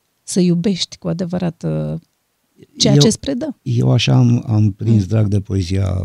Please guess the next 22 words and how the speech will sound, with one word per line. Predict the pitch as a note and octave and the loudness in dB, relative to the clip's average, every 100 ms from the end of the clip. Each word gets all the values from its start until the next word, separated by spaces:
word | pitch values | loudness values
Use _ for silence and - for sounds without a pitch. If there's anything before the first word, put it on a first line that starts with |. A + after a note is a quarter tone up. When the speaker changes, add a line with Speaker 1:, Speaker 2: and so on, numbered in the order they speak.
| F#2 | -6
Speaker 2:
de | F2+ F2+ | -6 -8
bună | F2+ F2+ F2+ | -4 -4 -4
calitate, | F2+ F2 F#2 C#3 C#3 A#2+ | -8 -8 -6 -2 -2 -2
după | G#2 G2 G2 | -4 -6 -8
care, | G2 G#2 G2 | -6 -4 -4
sigur, | G2 A2 G2 F#2+ | -4 -4 -4 -2
a | |
intervenit | F#2 F#2 F#2+ F2+ F#2+ F#2 | -4 -4 -6 -4 -2 -4
povestea | F2 E2+ F2+ - E2+ | -6 -6 -6 -8 -12
cu | F2 | -14
teatrul. | - G#2 B2 A2+ A2 G#2+ A2 _ _ _ | -6 -4 -4 -2 -2 -2 -2 _ _ _
Acolo | _ F2+ A2 G2 | _ -14 -6 -4
iar | F#2 F#2+ | -2 -2
am | F#2 F2 | -2 -4
avut | E2 E2+ | -4 -6
doi, | E2 F2 F2 E2 - _ _ | -4 -4 -4 -6 -12 _ _
doi | F#2+ | -10
oameni | F2+ F2+ F2 E2+ | -6 -4 -2 -4
deosebiți | E2+ E2 - E2+ E2 D#2+ | -4 -6 -8 -10 -10 -12
care | - E2+ E2+ | -12 -10 -8
m-au | E2 E2 E2 | -6 -6 -6
îndrumat, | E2 E2 D#2+ E2+ E2 _ | -8 -10 -8 -8 -8 _